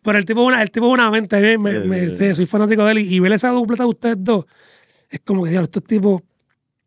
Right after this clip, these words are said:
Speaker 1: en verdad, en verdad tienen, tienen la película bien dura. Y algo que me gusta de, ¿verdad? Hablando ahora de Carolina, Taira Meléndez, que la tienes ahí.
Speaker 2: Sí, no, Taira,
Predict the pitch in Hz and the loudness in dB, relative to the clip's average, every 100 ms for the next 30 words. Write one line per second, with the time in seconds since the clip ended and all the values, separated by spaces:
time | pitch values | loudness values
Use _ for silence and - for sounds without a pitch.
0 | - _ 185 165 165 185 214 214 175 170 | -20 _ -2 0 0 0 0 0 -2 0
1 | 196 185 185 196 202 202 214 214 196 - | 0 0 0 2 2 2 2 2 0 -4
2 | _ - - _ - 196 214 254 208 220 | _ -20 -20 _ -2 0 2 2 2 0
3 | 233 247 262 269 - 262 202 233 226 202 | 0 0 -2 -2 0 -2 2 0 0 0
4 | 196 226 226 202 202 220 226 226 226 226 | 2 4 4 2 2 2 2 2 2 2
5 | 240 208 185 _ _ _ _ _ _ 202 | 2 2 -2 _ _ _ _ _ _ 0
6 | 202 214 220 202 165 151 139 _ _ _ | 2 2 -2 -4 -6 -8 -12 _ _ _
7 | _ _ _ _ _ 185 175 175 190 196 | _ _ _ _ _ -4 0 0 2 0
8 | 190 196 190 170 110 110 120 117 123 120 | 0 0 0 -2 -4 -6 -6 -6 -6 -4
9 | 104 104 110 113 110 104 95 87 | -4 -2 -2 -2 -2 -4 -6 -8